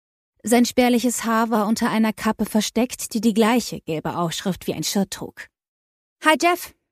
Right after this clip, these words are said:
wie geht es deiner Frau?“ Sie mochte Jeff Howard von der Spurensicherung, der vor einigen Monaten zum ersten Mal Vater geworden war. Er ließ sich mit Einschätzungen gerne viel Zeit,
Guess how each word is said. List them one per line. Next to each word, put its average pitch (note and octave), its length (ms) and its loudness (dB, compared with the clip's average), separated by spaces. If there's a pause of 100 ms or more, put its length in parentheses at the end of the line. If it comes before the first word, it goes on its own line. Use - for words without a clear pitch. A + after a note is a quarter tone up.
wie A3+ 100 2
geht B3 160 0
es - 80 -8
deiner A#3 220 2
Frau?“ B3+ 320 -2 (960)
Sie A#3 140 2
mochte A#3 380 2
Jeff C#3+ 260 -8
Howard D#3+ 300 -4
von E3 200 -4
der D#3+ 60 -6
Spurensicherung, F3+ 840 2 (280)
der A#3+ 140 6
vor A#3+ 180 2
einigen A3+ 400 2
Monaten A3+ 500 2
zum A3 140 -2
ersten G#3 320 0
Mal G#3 160 4
Vater A#3 340 -2
geworden D#3 440 -8
war. - 180 -12 (580)
Er - 140 -4
ließ E3+ 220 -2
sich G3 160 -4
mit D#3 120 -6
Einschätzungen F3+ 680 2
gerne F3+ 260 4
viel F#3 200 0
Zeit, A3+ 400 2